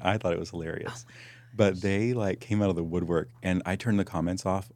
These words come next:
Speaker 1: on that video on TikTok, and they came and found me on Instagram and were, like, leaving comments on other <laughs> videos. They're
Speaker 2: What?
Speaker 1: like, "Why'd you turn the comments off on TikTok?" I was like, "'Cause
Speaker 2: Ew.
Speaker 1: you're crazy." <laughs>
Speaker 2: That's crazy. You know what I do see sometimes, though? If I'm on Tikt-,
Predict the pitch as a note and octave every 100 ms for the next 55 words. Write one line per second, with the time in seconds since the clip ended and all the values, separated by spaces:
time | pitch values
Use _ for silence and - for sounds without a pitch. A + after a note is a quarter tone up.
0 | - F#2 F2 E2 E2+ F#2 F2 F2+ F2 -
1 | G2 - F#2 F2 - F#2 F2 - E2+ F2
2 | E2+ E2 D#2+ - F2+ F2+ F2+ F2 E2+ D#2+
3 | F2+ F2 E2+ - F2 F2 - F2 - -
4 | - F#3 - - - - - - - -
5 | - C#3 C3 B2 A#2+ C3+ D3 D#3 C#3 D3+
6 | D3+ C#3+ C3 C#3 - - - - - B2+
7 | B2+ B2 - A#2 G#2+ - - C4 D#4 D4
8 | B2 A#2 - B2 A#2+ A2 B2 - - -
9 | A#3 A#3 C4 C#4 - - A3+ A3 - -
10 | A#3 A#3 B3 C4+ D#4 C4 A3 G3+ A3+ A3
11 | A#3 B3 B3 A#3+ B3 A3+ G#3 G3 G#3 G3+
12 | - - G3+ -